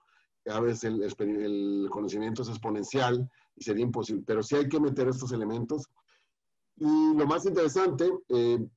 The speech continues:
estamos por abrir unas, eh, nuevas especialidades profesionalizantes, no residencias médicas, para que no,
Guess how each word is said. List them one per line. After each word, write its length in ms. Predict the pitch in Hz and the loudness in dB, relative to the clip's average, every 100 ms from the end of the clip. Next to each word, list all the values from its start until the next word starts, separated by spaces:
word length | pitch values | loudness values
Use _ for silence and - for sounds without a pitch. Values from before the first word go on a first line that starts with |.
| - | -10
estamos 360 | 113 135 143 135 | -6 -2 -2 0
por 140 | 131 | 0
abrir 360 | 120 139 156 143 | 2 4 4 0
unas, 920 | 127 120 113 117 110 110 107 104 101 - | -4 -4 -2 -2 -2 -2 -2 -4 -6 -4
eh, 340 | 107 101 98 95 92 | -2 0 0 0 -2
nuevas 420 | 98 131 147 135 | 0 2 2 0
especialidades 640 | 127 113 - 104 107 127 | -4 -6 -4 -2 0 -2
profesionalizantes, 920 | 123 101 - 95 95 92 113 113 131 - | -4 -6 -6 -4 -4 -6 -6 -4 -6 -4
no 300 | 101 101 107 | -2 0 0
residencias 640 | 135 131 123 117 117 123 | 0 0 0 0 -2 -2
médicas, 520 | 113 120 123 120 - - | 0 0 0 -2 -8 -10
para 120 | - | -16
que 80 | - - | -16 -12
no, 280 | 95 95 | -6 -6